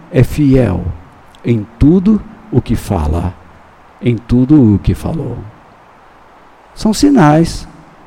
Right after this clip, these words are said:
que não queremos ver. Tornam os conselhos de Deus irrelevantes. Levam os conselhos de Deus para o lado negativo,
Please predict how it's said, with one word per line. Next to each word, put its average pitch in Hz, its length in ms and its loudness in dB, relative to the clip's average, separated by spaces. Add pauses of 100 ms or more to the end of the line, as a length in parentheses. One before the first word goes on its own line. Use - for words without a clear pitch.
(560)
que 254 100 4
não 262 140 4
queremos 262 480 4
ver. 269 320 4 (2000)
Tornam 285 440 8
os 185 120 2
conselhos 226 760 6
de 170 100 6
Deus 175 600 4 (4000)
irrelevantes. 185 1000 0 (1900)
Levam 302 600 8
os 196 120 4
conselhos 254 560 6
de 214 120 6
Deus 247 340 8
para 233 220 6
o 196 80 6
lado 214 240 6
negativo, 190 760 6